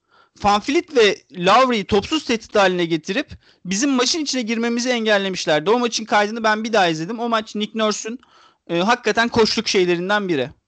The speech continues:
Koçluk dokunuşlarından biri. E, o yüzden yine, e,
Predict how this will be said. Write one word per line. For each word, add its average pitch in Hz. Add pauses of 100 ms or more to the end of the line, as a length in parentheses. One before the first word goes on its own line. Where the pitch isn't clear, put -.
Koçluk 190
dokunuşlarından 180
biri. 127 (720)
E, 160 (200)
o 285
yüzden 302
yine, 277 (240)
e, 196